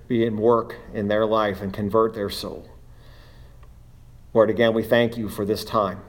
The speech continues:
Bless now as we bring it to a close. And it's in Christ's name I pray.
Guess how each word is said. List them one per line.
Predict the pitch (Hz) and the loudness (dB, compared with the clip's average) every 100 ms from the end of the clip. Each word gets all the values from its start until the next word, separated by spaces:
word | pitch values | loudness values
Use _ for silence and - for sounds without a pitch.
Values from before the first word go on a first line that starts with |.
| - - - - - - - - - - - - - | -20 -20 -20 -20 -20 -20 -20 -20 -20 -20 -20 -20 -8
Bless | - 113 113 | 4 4 4
now | 127 117 | 2 2
as | 117 | 2
we | 117 | 0
bring | 113 113 | 2 2
it | 110 | -2
to | - 120 | 0 0
a | |
close. | 120 107 101 104 - - - - | 0 -2 -4 -8 -14 -16 -20 -12
And | - | -6
it's | 104 | -4
in | 101 | -4
Christ's | 95 107 101 104 | -2 0 0 -2
name | 104 | -2
I | 104 | -2
pray. | 104 98 95 | -4 -8 -8